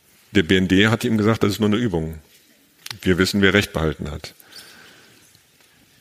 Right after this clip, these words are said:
Äh, dann eine neue Information vom Bundesnachrichtendienst. Der Krieg ist innerhalb von vierundzwanzig, höchstens achtundvierzig Stunden vorbei.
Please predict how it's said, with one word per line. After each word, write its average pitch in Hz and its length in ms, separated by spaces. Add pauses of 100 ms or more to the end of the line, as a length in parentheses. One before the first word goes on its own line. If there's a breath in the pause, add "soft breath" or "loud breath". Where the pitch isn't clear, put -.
(320)
Äh, - 40 (800)
dann 98 180
eine 127 160
neue 104 320
Information 143 720
vom 131 160
Bundesnachrichtendienst. 117 1200
Der 98 80
Krieg - 260
ist 101 100
innerhalb 95 220
von 92 140
vierundzwanzig, 98 840
höchstens 104 360
achtundvierzig - 580
Stunden 92 280
vorbei. 78 420